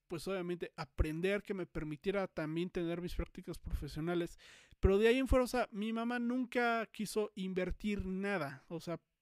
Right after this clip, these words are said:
prácticamente nada. Yo en mi caso, este, pues, digo, mis padres, eh, eran divorciados, mi padre falleció apenas en febrero de este dos mil veintiuno.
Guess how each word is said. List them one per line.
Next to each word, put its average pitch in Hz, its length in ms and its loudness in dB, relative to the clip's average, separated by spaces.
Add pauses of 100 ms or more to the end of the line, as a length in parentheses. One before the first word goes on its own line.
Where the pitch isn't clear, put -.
(140)
prácticamente 175 720 -4
nada. 220 320 0 (500)
Yo 196 160 0
en 262 80 2
mi 254 80 -2
caso, 233 400 -2 (220)
este, 151 520 -4 (480)
pues, 139 200 -12
digo, 170 200 0
mis 170 220 -4
padres, 202 500 2
eh, 147 260 -6
eran 170 260 -2
divorciados, 190 580 0
mi 160 140 -6
padre 175 340 0
falleció 160 760 0 (280)
apenas 190 480 0
en 151 100 -4
febrero 170 540 -2
de 160 80 -2
este - 160 -6
dos 151 160 -2
mil 170 180 0
veintiuno. 208 580 -2